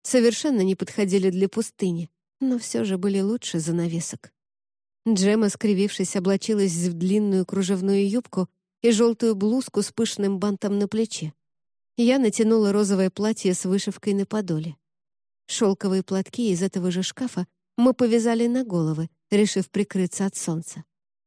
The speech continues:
С обувью все обстояло хуже. Бархатные туфли подошли мне, а ржаник оказались катастрофически малы, и ей пришлось ограничиться носками. С оружием и вовсе ничего не вышло.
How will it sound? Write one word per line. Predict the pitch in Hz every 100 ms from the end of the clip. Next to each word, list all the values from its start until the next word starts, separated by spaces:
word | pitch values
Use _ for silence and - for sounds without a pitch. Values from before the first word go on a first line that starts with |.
| _ _ _
С | - -
обувью | 196 185 202 226
все | 240 - 180
обстояло | 180 - 208 185 190
хуже. | 202 - 151 170 - _ _ _ _ _ _
Бархатные | 233 220 214 220 196 208 196
туфли | 226 - 196
подошли | 196 196 208 - 262
мне, | 208 175 175 _ _ -
а | 247
ржаник | 233 208 254 240 -
оказались | 196 208 208 220 214
катастрофически | - 214 208 - 214 220 - 214 -
малы, | 226 233 214 165 - _ _
и | 262
ей | 233 285
пришлось | 226 202 - 214 233 -
ограничиться | 208 196 190 196 - 202 214
носками. | 208 214 - 160 156 160 _ _ _ _ _ _ _ _ _ -
С | -
оружием | 220 233 254 185 180
и | 185
вовсе | 196 247 196
ничего | 180 165 208 170
не | 170 175
вышло. | 170 - 180